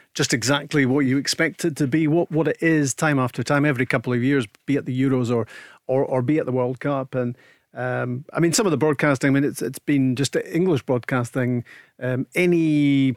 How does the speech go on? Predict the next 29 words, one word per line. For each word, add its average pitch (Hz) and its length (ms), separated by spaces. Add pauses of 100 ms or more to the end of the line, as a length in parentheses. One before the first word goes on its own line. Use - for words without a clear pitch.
prospect, - 720
even, 202 280
even 165 180
a 139 60
game 143 220
that's 131 120
got 127 120
nothing 127 260
to 113 80
do 143 240
with 143 180
England 123 340
in 123 120
a 131 80
different 131 300
part 123 160
of 120 60
the 117 60
draw 151 480
or 123 160
whatever, 139 460 (320)
um, 120 880
they 139 120
just 139 180
managed 135 240
to 139 60
crowbar 127 480
in 127 140
a, 120 160